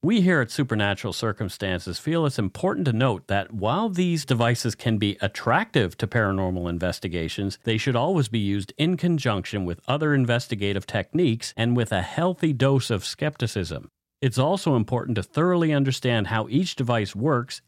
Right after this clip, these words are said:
and to carefully consider any natural explanations for any activity appearing paranormal before concluding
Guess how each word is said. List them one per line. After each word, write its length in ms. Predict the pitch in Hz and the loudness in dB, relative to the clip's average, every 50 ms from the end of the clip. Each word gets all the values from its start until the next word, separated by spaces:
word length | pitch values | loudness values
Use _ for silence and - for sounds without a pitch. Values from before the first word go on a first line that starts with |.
| _ | _
and 140 | 113 113 117 | -2 0 0
to 80 | - 104 | 0 -2
carefully 560 | - - - 117 123 139 143 - 156 165 165 | -2 -2 0 0 0 0 0 0 0 0 0
consider 640 | 160 - 151 143 135 - 160 147 107 95 98 - - - | 0 2 2 0 2 2 0 0 0 0 -2 -4 -6 -4
any 420 | 123 135 160 180 175 180 180 - _ _ | -2 0 2 2 2 2 0 -2 _ _
natural 720 | - 120 139 160 190 208 - - - 147 110 92 85 - - | -2 0 0 0 0 -2 -4 -2 -2 0 0 -2 -2 -4 -6
explanations 840 | 82 90 - - - - 107 92 87 82 82 80 - - 95 98 95 | -6 -6 -6 -8 -10 -8 -6 -4 -4 -4 -4 -6 -6 -6 -6 -6 -6
for 220 | - - 110 92 - | -4 -6 -4 -2 0
any 220 | 123 120 110 107 | 0 0 2 2
activity 580 | 104 101 98 - - 143 131 110 101 98 95 - | 0 0 -2 -2 0 0 0 0 0 -2 -4 -4
appearing 560 | - 90 - - 139 139 127 117 110 104 92 | -6 -8 -2 0 0 2 2 0 0 -2 -4
paranormal 720 | - - 120 107 92 90 98 127 147 131 104 92 104 104 - | -2 -2 -2 0 0 0 0 0 0 0 0 0 -2 -2 -2
before 420 | - 117 104 - - 139 147 143 127 | -4 -4 -4 -2 -2 0 0 0 -2
concluding 840 | - - - 127 110 92 - - 135 175 190 151 98 85 98 95 | -4 -6 -6 -4 -4 -4 -2 0 2 2 2 2 0 -2 -4 -6